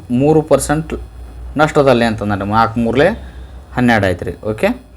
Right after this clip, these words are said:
ಇವೆರಡನ್ನ ಮೈನಸ್ ಮಾಡಿರಿ. ನಾಲ್ಕರಲ್ಲಿ ಎರಡು ಹೋದ್ರೆ ಎರಡು, ನಾಲ್ಕರಲ್ಲಿ ಒಂದು ಹೋದ್ರೆ ಮೂರು, ಒಂದೂರ, ಒಂದೂರ ಮೂವತ್ತೆರಡು ಆಗತ್ತೆ ರೀ. ಓಕೆ,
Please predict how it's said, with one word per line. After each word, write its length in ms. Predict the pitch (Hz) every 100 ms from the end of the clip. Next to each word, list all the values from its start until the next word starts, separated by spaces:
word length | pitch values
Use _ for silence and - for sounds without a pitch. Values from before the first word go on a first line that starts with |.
| - - - -
ಇವೆರಡನ್ನ 440 | 117 113 120 131 127
ಮೈನಸ್ 260 | 123 131 135
ಮಾಡಿರಿ. 220 | 131 135 180 - _ _ _ _ - 113
ನಾಲ್ಕರಲ್ಲಿ 380 | 117 120 123 120
ಎರಡು 140 | 117 117
ಹೋದ್ರೆ 180 | 117 120
ಎರಡು, 220 | 131 139 165 - 113
ನಾಲ್ಕರಲ್ಲಿ 380 | 113 113 120 120 120
ಒಂದು 140 | 120
ಹೋದ್ರೆ 180 | 117 117 117
ಮೂರು, 220 | 127 139 185 - - 113
ಒಂದೂರ, 340 | 117 117 120 131 - _ _ -
ಒಂದೂರ 240 | 113 117 117 110
ಮೂವತ್ತೆರಡು 440 | 110 110 110 156 160
ಆಗತ್ತೆ 220 | 107 101
ರೀ. 60 | 98
ಓಕೆ, 140 | 101